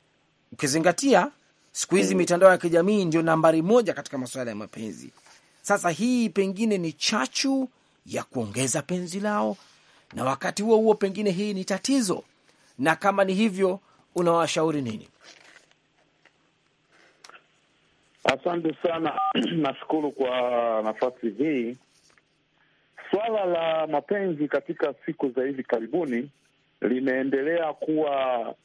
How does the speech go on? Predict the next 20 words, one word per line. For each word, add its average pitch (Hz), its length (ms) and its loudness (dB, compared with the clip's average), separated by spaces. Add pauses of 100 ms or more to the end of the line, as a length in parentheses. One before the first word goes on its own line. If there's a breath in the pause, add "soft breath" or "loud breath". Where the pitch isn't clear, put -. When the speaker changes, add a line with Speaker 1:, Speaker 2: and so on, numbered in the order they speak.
(340)
Speaker 2:
baya 151 960 -2
na 98 460 0 (140)
zito, 151 640 -2 (120)
na 98 560 0
nachelea 143 580 -2
kusema 139 440 -4
kwamba 117 540 -2 (680)
kama 185 360 0
hatua 151 480 0
za 123 160 0
maksudi 131 640 -2
hazitachukuliwa, 107 1300 -2 (720)
huenda 143 720 0
miaka 131 580 0
inayokuja 123 720 -2
mbele 117 640 -2 (640)
itakuwa 113 800 -2
na 104 160 0
hali 104 320 0
mbaya 127 480 -2